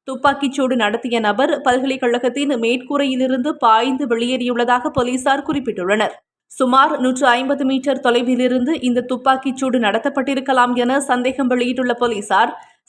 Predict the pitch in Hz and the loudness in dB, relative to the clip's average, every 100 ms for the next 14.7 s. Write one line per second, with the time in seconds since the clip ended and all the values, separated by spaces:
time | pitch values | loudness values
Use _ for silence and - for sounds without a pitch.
0 | - 285 311 339 311 277 277 294 294 247 | 0 0 0 -2 0 0 0 -2 0 0
1 | 262 285 269 240 240 254 254 254 254 247 | 2 0 2 2 2 0 -2 -2 -2 -2
2 | 277 277 247 254 269 269 226 233 - 254 | -2 0 0 0 -4 -2 0 0 0 2
3 | 247 247 269 320 302 262 220 196 190 220 | 2 0 -2 -2 -2 -2 -4 -4 -2 0
4 | 208 - _ _ _ - 285 294 349 330 | -2 -6 _ _ _ -2 0 2 0 2
5 | 294 285 277 269 262 226 277 311 262 247 | 2 2 0 0 0 2 0 0 -2 0
6 | 269 262 254 254 247 240 233 254 294 240 | 0 0 2 2 0 0 0 0 0 0
7 | 247 240 - 247 240 240 247 214 214 254 | 0 2 2 2 0 0 0 0 0 0
8 | 247 240 285 339 - 226 233 226 240 247 | 2 2 2 0 0 0 0 0 0 0
9 | 247 285 247 240 226 180 190 220 - _ | 0 2 0 0 -2 -2 -4 -6 -8 _
10 | _ _ _ - 254 269 277 247 254 302 | _ _ _ -8 0 0 2 0 2 0
11 | 240 - 247 240 269 269 262 254 240 240 | -4 0 4 4 2 -4 -6 -6 -4 -2
12 | 254 254 247 294 294 247 247 262 254 240 | 0 0 -2 -4 -2 0 0 0 0 -2
13 | 240 254 277 - 220 240 254 254 - 208 | -2 -2 0 2 2 2 0 -2 -2 2
14 | 226 247 247 208 254 311 | 2 0 -2 -4 -4 -6